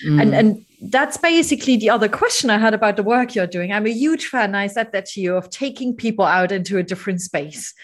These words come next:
Speaker 2: and
Speaker 1: Yes.
Speaker 2: giving them the space and time to reconnect with themselves. I can imagine now that those leaders you have been describing could give a pushback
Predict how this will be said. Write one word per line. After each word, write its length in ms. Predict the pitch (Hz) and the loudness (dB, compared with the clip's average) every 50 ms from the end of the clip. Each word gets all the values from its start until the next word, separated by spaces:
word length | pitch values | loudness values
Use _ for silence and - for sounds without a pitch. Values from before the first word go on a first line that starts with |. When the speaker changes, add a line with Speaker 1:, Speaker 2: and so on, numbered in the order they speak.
| - - - - - - - | -20 -20 -20 -18 -18 -6 -2
Speaker 2:
and 100 | - 196 | 0 2
Speaker 1:
Yes. 120 | 151 156 214 | 2 2 2
Speaker 2:
giving 300 | 220 220 226 226 220 202 | 2 4 4 4 4 4
them 240 | 208 202 196 196 180 | 4 2 2 0 -2
the 100 | 180 180 | -4 -6
space 520 | - - - - 202 208 208 202 180 - | -6 -6 -2 0 0 0 0 -2 -4 -6
and 220 | - - 175 165 | -6 -4 -4 -6
time 500 | - - - - 170 170 165 165 165 165 160 | -6 -10 -8 -2 0 2 2 2 0 -2 -6
to 120 | - 175 | -4 -4
reconnect 420 | 165 160 - - 156 156 151 - - | -4 -4 -4 -6 -6 -6 -8 -8 -10
with 140 | 151 143 | -10 -10
themselves. 500 | - 143 135 131 - 131 - - - - - _ _ _ _ _ _ - | -8 -10 -10 -6 -6 -6 -6 -6 -12 -20 -20 _ _ _ _ _ _ -2
I 100 | 208 214 | 0 0
can 380 | 208 - - - 277 285 302 | -2 -2 0 2 2 2 4
imagine 400 | 302 277 240 233 226 - - 196 | 2 2 2 0 0 -2 -2 0
now 240 | 180 175 175 185 202 | 2 2 2 2 2
that 280 | 202 196 190 185 185 - _ _ - - - _ _ _ | 2 2 0 -2 -4 -12 _ _ -20 -20 -20 _ _ _
those 220 | 214 220 240 240 233 | 4 4 4 4 2
leaders 280 | 247 247 220 233 226 - | 0 2 2 2 2 2
you 60 | 226 | 0
have 180 | 214 233 226 226 | 0 0 0 -2
been 140 | 226 208 | -2 -2
describing 800 | 202 208 202 - - 214 202 190 180 175 170 170 185 214 240 240 - - - - - - - - _ _ _ _ _ | -2 -2 -4 -4 -2 0 0 2 2 0 -2 -2 -4 -6 -6 -10 -14 -20 -20 -20 -20 -20 -20 -20 _ _ _ _ _
could 280 | - - 359 370 - - | -4 -2 0 0 0 2
give 200 | - 247 240 240 | 2 2 4 2
a 40 | 240 | 0
pushback 760 | 220 226 - 302 226 - - - - - 175 - - 196 - | -2 2 0 0 0 0 -2 -2 -4 -4 -4 -8 -8 -10 -10